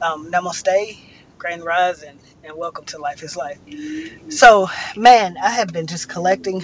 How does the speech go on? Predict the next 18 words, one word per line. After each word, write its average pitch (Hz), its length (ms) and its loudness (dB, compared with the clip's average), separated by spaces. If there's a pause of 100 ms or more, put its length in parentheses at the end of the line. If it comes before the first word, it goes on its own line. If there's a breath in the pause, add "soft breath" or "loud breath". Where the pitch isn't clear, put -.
(120)
knowledge. 156 640 -6
Knowledge 185 380 -6
is 156 100 -18
power. 139 420 -12 (120)
Knowledge 202 340 -2
is 165 120 -14
important. 156 520 -14
Knowledge 202 380 -8
is 160 180 -12
everything. 180 800 -4 (460)
Um, - 2000 -2
I 202 160 4
realized 220 480 2
that 180 280 0
we 202 200 -12
come 196 280 -4
from 180 220 -10
a - 140 -16